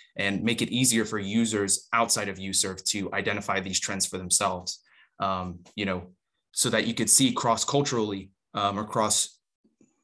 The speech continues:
or you could see across coun-, from across countries where these charges and these reasons of persecution and these demographics kind of stack up to one another.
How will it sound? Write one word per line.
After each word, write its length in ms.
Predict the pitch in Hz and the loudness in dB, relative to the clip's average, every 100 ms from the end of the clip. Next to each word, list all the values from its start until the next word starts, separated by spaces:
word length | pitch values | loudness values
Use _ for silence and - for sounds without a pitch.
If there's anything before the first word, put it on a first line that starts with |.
| _ _ | _ _
or 260 | - - - - | -16 -16 -18 -8
you 120 | 127 | -4
could 160 | 120 | 0
see 200 | 123 117 | 4 2
across 420 | 107 107 123 123 - | 2 0 2 2 2
coun-, 220 | - 120 - | -2 -4 -2
from 120 | 110 | -2
across 300 | 107 131 123 | 2 4 4
countries 560 | - 107 104 98 - - | 0 -4 -4 -4 -6 -4
where 480 | 107 104 101 101 - _ _ - | 0 0 0 -4 -10 _ _ -2
these 160 | 107 | 0
charges 580 | - - 110 107 101 98 | 0 2 2 2 -2 -2
and 140 | 98 | -4
these 320 | 98 98 - - - - | -4 0 0 -2 -14 -6
reasons 280 | 117 113 101 | 0 2 2
of 120 | 98 | -4
persecution 640 | 113 107 - - 104 110 101 | -2 -2 -2 -4 -2 -2 -2
and 120 | 98 | -4
these 180 | 95 92 | -4 -2
demographics 720 | 101 95 98 101 104 101 - | -2 0 -2 -2 -4 -4 -4
kind 220 | 107 95 | -4 -4
of 60 | 90 | -2
stack 320 | - 95 101 | -2 -4 -6
up 100 | 92 | -8
to 120 | 95 | -8
one 180 | 90 90 | -8 -8
another. 400 | 90 87 87 | -10 -10 -14